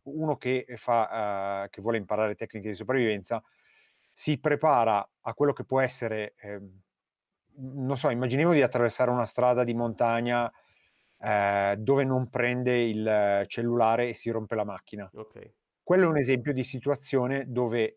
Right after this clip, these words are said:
Speaker 1: eh, avere una buona padronanza delle tecniche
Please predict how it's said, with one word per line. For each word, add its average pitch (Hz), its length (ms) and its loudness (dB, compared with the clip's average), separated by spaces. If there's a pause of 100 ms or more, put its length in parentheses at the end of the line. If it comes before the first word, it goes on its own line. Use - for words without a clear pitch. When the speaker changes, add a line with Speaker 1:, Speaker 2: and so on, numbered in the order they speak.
Speaker 1:
eh, 107 480 -4
avere 123 360 2
una 107 260 -4
buona 113 380 0
padronanza 117 600 -4
delle 107 240 -6
tecniche 110 500 -4